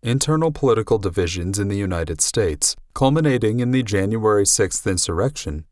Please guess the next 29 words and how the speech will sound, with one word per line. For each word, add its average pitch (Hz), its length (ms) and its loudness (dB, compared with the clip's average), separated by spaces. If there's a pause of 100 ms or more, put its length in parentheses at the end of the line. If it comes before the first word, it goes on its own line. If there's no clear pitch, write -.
(120)
and 110 180 -2
the 92 100 0
political 90 480 0
stalemate 90 640 0
in 80 160 -6
Congress 101 560 0
that 92 160 0
has 82 200 -2
crippled 95 460 0
the 82 60 -4
Biden 87 420 -2
administration, 85 840 -4 (320)
have 120 160 -4
given 151 240 0
America's 95 600 0
geopolitical 101 840 0
adversaries 87 920 -4
the 104 120 0
opportunity 101 680 0
to 82 260 -2
flex - 380 -2
their 85 160 2
muscles 101 640 0
and 92 120 -2
attempt 85 480 -6
to 98 220 -4
impose 80 400 -4
their 73 200 -4
will. 92 380 -4